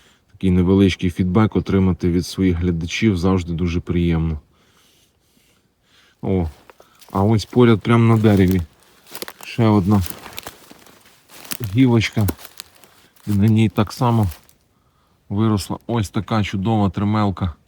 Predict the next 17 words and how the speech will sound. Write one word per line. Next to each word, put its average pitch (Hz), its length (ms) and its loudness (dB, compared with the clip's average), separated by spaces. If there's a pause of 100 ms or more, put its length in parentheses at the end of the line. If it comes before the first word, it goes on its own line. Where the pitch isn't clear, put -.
помаранчева. 92 720 -2 (800)
Бачите? 98 580 -4 (1000)
Волога 123 480 -2
в 120 100 -2
лісі 113 280 0
дає 101 280 2
про 98 160 -4
себе 95 320 -2
знати. 87 440 -2 (180)
Це - 160 -8
дуже 107 300 -2
чудово. 90 540 -2 (760)
Дуже 113 260 -2
добре, 98 360 0
коли 95 400 0 (1500)
все 110 220 -2
отримує 98 760 2